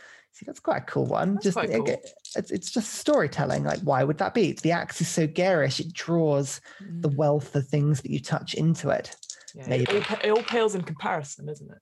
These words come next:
Speaker 2: That's the
Speaker 1: Exactly,
Speaker 2: Yeah.
Speaker 1: exactly. Um, and we've also got a, <laughs> here we go, sixty-three. While attuned to the artifact,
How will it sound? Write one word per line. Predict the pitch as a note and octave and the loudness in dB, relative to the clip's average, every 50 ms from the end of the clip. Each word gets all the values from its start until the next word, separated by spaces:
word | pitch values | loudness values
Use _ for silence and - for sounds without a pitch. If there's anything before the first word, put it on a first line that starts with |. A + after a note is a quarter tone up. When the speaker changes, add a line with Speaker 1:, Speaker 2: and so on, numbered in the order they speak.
| _ - | _ -20
Speaker 2:
That's | F2+ - - - | -20 -20 -18 -18
the | - D3+ | -6 0
Speaker 1:
Exactly, | E3+ E3 D3 C3+ D3 D#3+ D3 - - - C#3+ C3+ - | 0 0 2 2 0 0 0 -2 -2 0 0 0 0
Speaker 2:
Yeah. | - | 0
Speaker 1:
exactly. | D#3+ D#3 D#3+ D#3 D#3 C#3+ - - - - C#3+ - - - - | -2 -2 0 0 0 0 0 -2 -2 -2 -2 -2 -2 -4 -2
Um, | D3 C#3+ C#3+ D3 D3 - - | 0 2 2 2 0 0 -2
and | - E3 E3 E3+ E3 E3 | 0 0 2 2 2 2
we've | E3 F3 F3+ F3 G3 | 2 2 2 4 4
also | G3 A3 G#3+ - F#3 D#3+ | 2 2 2 2 0 0
got | F3 - D#3 D3+ - - | 2 2 2 2 2 2
a, | E3 E3 E3 E3 E3 - - | 2 2 4 4 2 2 2
<laughs> | - F#3 D#3 | 0 2 2
here | A3+ G3+ | 2 4
we | F3 F#3 | 4 2
go, | F#3 F#3+ A3 G3 | 2 2 2 2
sixty-three. | D#3+ - - - - F3 - - - F3+ E3+ F3 - G3+ G3+ F3+ D#3 D3 D3 - - - - - - - | 0 0 -2 -4 -4 -4 -6 0 0 0 0 2 2 2 4 4 4 2 0 -6 -14 -14 -16 -16 -14 -4
While | - D#3 D3+ D3 D3 | 0 2 2 4 2
attuned | D3 D3 - - B3+ C4+ A#3+ | 2 0 2 4 4 4 4
to | G#3+ F3 | 4 2
the | F3+ E3 | 2 2
artifact, | D#3+ D#3+ D3 - E3 - E3 E3 - - - | 2 2 0 -2 -2 -2 0 -2 -2 -4 -8